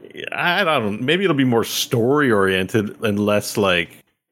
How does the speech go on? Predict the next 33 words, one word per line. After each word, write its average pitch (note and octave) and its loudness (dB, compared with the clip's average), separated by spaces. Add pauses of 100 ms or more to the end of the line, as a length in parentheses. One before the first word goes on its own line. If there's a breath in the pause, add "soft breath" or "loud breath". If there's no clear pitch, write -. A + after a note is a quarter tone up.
(380)
X - -6
com's B2 0
kinda A2 0
roguelike B2+ 0
in D3+ -2
that D3 0
sense, D3 -2
where F2+ 2
anything F#2+ -4
can F2 0
happen B2 0
and A2 0
you F2 -4
pick - -4
from E2 -4
the F2 -6
best E2+ -2
options A2+ 0
that F#2+ 2
are E2 0
presented G#2 0
from E2 -8
randomly D#2+ -4
generating. D#2+ -4
Maybe G2+ 2
it's - -2
le-, F#2 0
maybe A2+ 2
it's - -4
a A2 0
little G#2 2
more F#2+ 0
linear, G#2 -2